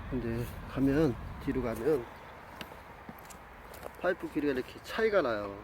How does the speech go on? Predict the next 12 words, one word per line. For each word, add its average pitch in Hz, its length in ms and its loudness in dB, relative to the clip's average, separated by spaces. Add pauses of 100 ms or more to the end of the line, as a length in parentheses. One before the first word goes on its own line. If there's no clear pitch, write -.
(680)
그렇다고, 143 540 8 (500)
아, 135 760 6
삼 226 200 4
미터 208 320 10
파이프를 156 1000 10 (420)
다시 135 260 4
구입해 165 420 8
올 147 100 10
수도 131 320 6
없고 131 240 4
해서 127 320 4 (320)
이거는 127 340 4